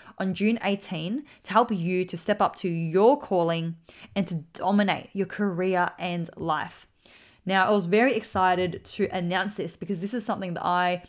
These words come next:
had put together after seeing how transformational the Enlightened was. So I wanted to create a one-day version of it for people to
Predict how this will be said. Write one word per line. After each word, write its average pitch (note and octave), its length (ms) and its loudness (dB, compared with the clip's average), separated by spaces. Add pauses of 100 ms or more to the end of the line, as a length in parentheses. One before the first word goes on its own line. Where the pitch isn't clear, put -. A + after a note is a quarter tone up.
(300)
had F#3 200 -6
put B3 220 -2
together F3 680 0 (200)
after F#3 240 -4
seeing G3+ 640 0
how F#3+ 400 -2
transformational G#3 1160 -2
the F#3 200 2
Enlightened E3+ 540 -4
was. - 300 -6 (200)
So - 120 0
I G3 60 8
wanted G#3+ 380 2
to - 100 -8
create G3 260 -2
a F3 80 0
one-day F3+ 1120 0 (300)
version G3+ 500 4
of G#3 100 -2
it D#4 220 2
for - 100 -16
people G3+ 360 -2
to F#3 560 -2